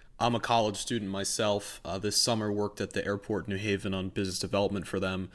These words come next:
Um, and one of the things I always think about with Danbury is, you know, comparing it to Norwalk, and no shade to Mayor Rilling if he's watching <laughs> this, but,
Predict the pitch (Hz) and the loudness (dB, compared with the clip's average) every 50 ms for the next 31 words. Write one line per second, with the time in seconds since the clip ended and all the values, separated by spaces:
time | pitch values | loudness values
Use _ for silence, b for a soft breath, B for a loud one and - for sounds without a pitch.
0 | B B B B B B B - 104 101 104 101 104 104 131 143 139 123 - 131 | B B B B B B B -2 0 0 0 0 2 4 6 6 6 6 4 4
1 | 120 101 113 120 117 113 113 - 127 120 127 120 107 104 101 92 95 92 95 110 | 4 6 6 6 6 6 4 2 0 0 0 2 2 2 0 0 -2 -2 0 2
2 | 117 135 143 120 107 104 104 104 101 104 98 98 - - - B B B B B | 2 4 4 4 6 6 6 6 6 4 4 2 0 -2 -2 B B B B B
3 | B B - 131 - 127 113 - 156 151 147 127 - - 120 113 113 120 135 131 | B B 2 2 2 4 6 8 8 8 8 6 4 4 6 8 8 8 8 6
4 | - 113 110 101 - 107 120 113 - - 120 113 107 107 - 107 107 104 104 101 | 4 0 -2 -2 0 0 2 2 2 4 4 2 2 2 0 -2 0 2 4 4
5 | 101 104 98 104 104 104 101 - 104 87 95 98 98 95 - 170 147 123 - 185 | 4 4 2 2 0 0 0 -2 0 2 2 2 4 4 4 6 10 12 12 12
6 | - - - - 117 117 - | 12 12 10 8 4 2 2